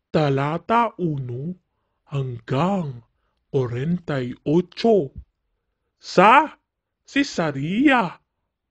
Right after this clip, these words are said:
ay may isang lalaking nagngangalang Cornelio. Isa siyang kapitan sa batalyong Italiano ng hukbong Romano. Siya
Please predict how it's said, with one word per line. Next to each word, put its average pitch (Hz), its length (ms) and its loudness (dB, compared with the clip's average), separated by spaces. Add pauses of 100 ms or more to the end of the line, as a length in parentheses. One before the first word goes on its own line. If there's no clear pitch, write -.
(120)
ay 466 400 2
may 220 480 0
isang 165 400 -8
lalaking 170 880 -2 (480)
nagngangalang 208 960 0
Cornelio. 240 880 2 (720)
Isa 190 320 -2
siyang 151 640 -2
kapitan 170 960 -2 (480)
sa 403 160 2
batalyong 233 960 2 (400)
Italiano 202 1200 0 (480)
ng 196 480 2
hukbong 185 880 4
Romano. 180 1040 -4 (800)
Siya 165 640 0